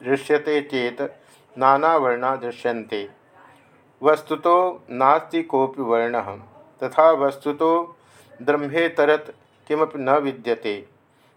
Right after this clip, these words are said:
किन्तु माया अहङ्कारेण च नानावस्तुभानं भवति।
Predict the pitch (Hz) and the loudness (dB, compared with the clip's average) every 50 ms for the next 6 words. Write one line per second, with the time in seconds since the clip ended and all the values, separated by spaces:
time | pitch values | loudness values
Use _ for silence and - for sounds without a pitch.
0 | _ - 160 160 170 165 165 170 160 143 135 131 139 139 143 147 147 147 143 - | _ -2 0 0 0 0 -4 -4 0 2 4 4 4 4 4 4 6 4 4 2
1 | - 131 117 131 135 139 135 135 - 131 131 135 131 - - 131 131 135 135 151 | -2 -8 -8 -8 -10 -10 -6 0 0 2 2 2 0 2 4 6 6 6 4 4
2 | 156 151 139 127 120 120 120 120 - _ _ _ _ _ _ - - 147 151 151 | 2 0 0 0 -2 -4 -4 -8 -16 _ _ _ _ _ _ -2 2 2 2 2
3 | 139 131 131 131 131 147 151 156 147 131 131 123 - - - 147 139 123 - 120 | 2 2 0 2 2 2 4 2 2 2 0 -4 -4 -8 -8 -8 -6 -2 0 0
4 | 120 123 123 127 139 139 120 117 110 113 120 120 - 104 101 101 98 | 2 2 0 -2 -4 -4 -6 -6 -4 -4 -4 -6 -6 -14 -14 -14 -20